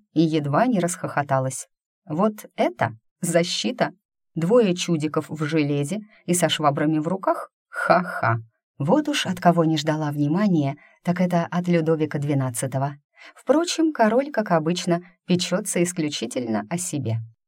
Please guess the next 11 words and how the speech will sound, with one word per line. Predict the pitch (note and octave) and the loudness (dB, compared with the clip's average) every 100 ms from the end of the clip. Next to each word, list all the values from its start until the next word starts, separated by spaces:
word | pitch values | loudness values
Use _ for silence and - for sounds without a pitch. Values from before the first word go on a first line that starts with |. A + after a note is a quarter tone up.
| _ - | _ -4
Потому | E3+ F3 D#3+ D#3 | 0 2 2 0
что, | - D3+ D3 - | -2 -4 -8 -4
кроме | F3 F3 D3+ | 2 4 6
меня, | D3 D3+ F3+ C3 - _ - - | 6 4 2 -2 -10 _ -10 0
немоту | F#3 F3+ F3 C#4+ | 4 6 4 2
с | D#4+ | 0
него | D4 C4 A#3+ | 0 2 0
снять | A#3 F#3+ G3 F#3+ - - | -2 -4 -4 -8 -12 2
никто | F3 D#3 - D#3 | 4 4 0 -2
не | D3 E3 | 0 -2
сможет. | - C#3 C#3+ C#3 | -2 -4 -2 -6